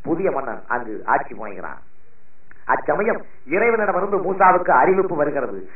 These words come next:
எகிப்திய மன்னன் பிரவுனிடம் நேரில் சென்று எச்சரிக்கை செய்யும்படியும், அப்படி அவன் சரிவர நடந்து கொள்ளவில்லை ஆனால் இஸ்ரவேலர்களை கூட்டிக் கொண்டு நாட்டை விட்டு வெளியேறும்படியும் அவர்களுக்கு உத்தரவு பிறப்பிக்கப்படுகிறது. அவர்கள் சகோதரர் ஹாரூனும்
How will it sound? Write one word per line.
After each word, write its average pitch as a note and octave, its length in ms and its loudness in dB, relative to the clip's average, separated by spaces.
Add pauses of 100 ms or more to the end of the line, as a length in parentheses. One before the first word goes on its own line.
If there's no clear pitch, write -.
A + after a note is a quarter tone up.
(140)
எகிப்திய G#3 440 0
மன்னன் G3+ 440 2
பிரவுனிடம் G#3 520 6
நேரில் F#3+ 360 2
சென்று C#3+ 400 -6
எச்சரிக்கை F3 520 2
செய்யும்படியும், B2+ 560 -4 (260)
அப்படி A3+ 340 4
அவன் G3+ 220 4
சரிவர G#3 360 6
நடந்து F#3 280 2
கொள்ளவில்லை D3+ 420 4
ஆனால் B2+ 360 2 (120)
இஸ்ரவேலர்களை G#3+ 760 4
கூட்டிக் F3+ 300 -6
கொண்டு D#3+ 340 -6 (160)
நாட்டை F3+ 360 4
விட்டு G3+ 240 2
வெளியேறும்படியும் D3+ 800 0
அவர்களுக்கு C3 680 0
உத்தரவு D#3 400 2
பிறப்பிக்கப்படுகிறது. B2 720 -6 (460)
அவர்கள் G3+ 480 4
சகோதரர் F#3 680 4
ஹாரூனும் E3 500 6